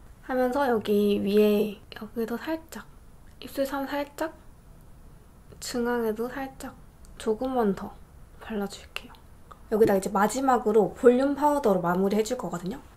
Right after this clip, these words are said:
볼륨 파우더 슥슥 싹싹 묻혀가지고 한번 털어주고요.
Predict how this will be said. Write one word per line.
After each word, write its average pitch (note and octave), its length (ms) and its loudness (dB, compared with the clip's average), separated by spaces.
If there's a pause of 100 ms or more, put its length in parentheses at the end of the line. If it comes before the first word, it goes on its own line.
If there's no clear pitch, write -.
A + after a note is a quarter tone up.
(120)
볼륨 A3 320 -2
파우더 A3+ 320 -4
슥슥 C#4 420 -6 (380)
싹싹 B3+ 540 -10 (160)
묻혀가지고 A3+ 1000 -4 (800)
한번 A#3+ 240 -2
털어주고요. A#3+ 680 -2